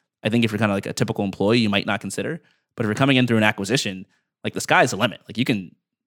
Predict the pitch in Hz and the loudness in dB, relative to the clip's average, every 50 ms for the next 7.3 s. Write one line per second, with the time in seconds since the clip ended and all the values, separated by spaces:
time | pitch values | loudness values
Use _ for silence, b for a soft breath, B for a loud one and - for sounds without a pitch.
0 | _ _ _ - 110 107 101 - - - 110 101 98 95 95 95 92 95 98 98 | _ _ _ 2 2 2 2 0 -2 0 0 2 2 2 0 0 -2 -2 -2 -2
1 | 95 92 95 - - 107 127 139 139 131 123 117 110 113 117 113 113 104 101 98 | -2 -4 -8 -6 -2 2 4 4 6 6 6 6 4 4 4 2 2 0 2 4
2 | 113 113 110 104 92 101 - 113 107 95 101 98 95 - 107 107 104 - - 98 | 4 6 6 4 2 0 0 2 2 2 0 -2 -2 0 0 0 0 0 -2 -2
3 | 95 - - _ - 98 - - 101 95 98 98 107 107 - 113 107 - 95 - | -4 -4 -8 _ -14 -10 -6 -4 -2 -2 0 0 0 2 2 2 0 0 0 0
4 | 101 101 98 95 95 - - 95 101 101 101 98 95 90 - 87 - - 98 95 | 0 0 -2 -4 -6 -6 -4 0 2 2 2 0 -2 -4 -8 -10 -10 -8 -8 -8
5 | 92 92 92 92 90 - - 104 101 95 98 95 92 87 87 90 - 95 90 90 | -6 -8 -8 -8 -8 -8 -6 -6 -6 -6 -6 -8 -8 -10 -10 -10 -10 -10 -10 -10
6 | 85 87 90 87 - 62 82 - - _ _ _ _ _ _ _ - - - 110 | -10 -10 -10 -10 -10 -14 -16 -16 -18 _ _ _ _ _ _ _ -4 2 4 6
7 | 107 98 95 92 82 | 6 6 4 2 -4